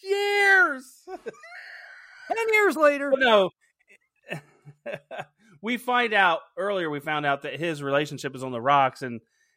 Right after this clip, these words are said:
Speaker 1: he's about to go in to s-,
Speaker 2: With
Speaker 1: try
Speaker 2: Courtney.
Speaker 1: and make up with his, his wife.
Speaker 2: Courtney.
Speaker 1: And he gives Courtney,
Speaker 2: They're
Speaker 1: and he
Speaker 2: not,
Speaker 1: gives
Speaker 2: they're not
Speaker 1: his,
Speaker 2: married,
Speaker 1: uh,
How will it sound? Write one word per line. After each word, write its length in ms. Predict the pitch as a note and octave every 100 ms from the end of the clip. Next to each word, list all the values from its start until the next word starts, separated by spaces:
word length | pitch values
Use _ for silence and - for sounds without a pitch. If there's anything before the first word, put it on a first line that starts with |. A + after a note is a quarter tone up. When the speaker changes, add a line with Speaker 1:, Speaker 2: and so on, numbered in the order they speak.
| -
Speaker 1:
he's 160 | F#3
about 240 | E3+ F3+ E3
to 80 | D#3
go 280 | E3 E3
in 240 | D#3+ D#3 C#3+ -
to 460 | D#3+ D3+ C#3 C3 - _
s-, 200 | - -
Speaker 2:
With 160 | - C3+
Speaker 1:
try 220 | D#3+ D3+
Speaker 2:
Courtney. 120 | C#3
Speaker 1:
and 60 | C#3
make 180 | C#3+ C#3+
up 160 | D3+ D3+
with 140 | C3+
his, 320 | C#3 B2+ - _
his 320 | C#3 B2+ A#2+
wife. 460 | B2+ C#3 C3 C3 B2+ -
Speaker 2:
Courtney. 400 | E3+ A#2+ C3 - _ -
Speaker 1:
And 320 | C#3+ C#3 C3+
he 100 | D3+
gives 600 | D3+ F#3+ A3+ G#3+ F3 - _ _ _ _ _ _ -
Courtney, 300 | - C#3+ C3
Speaker 2:
They're 80 | C#4+
Speaker 1:
and 80 | F#3+
he 60 |
Speaker 2:
not, 80 | D#3+
Speaker 1:
gives 180 | F3 F#3+
Speaker 2:
they're 100 | B3+
not 120 | C#4
Speaker 1:
his, 180 | F#3 G3+
Speaker 2:
married, 60 |
Speaker 1:
uh, 100 | D3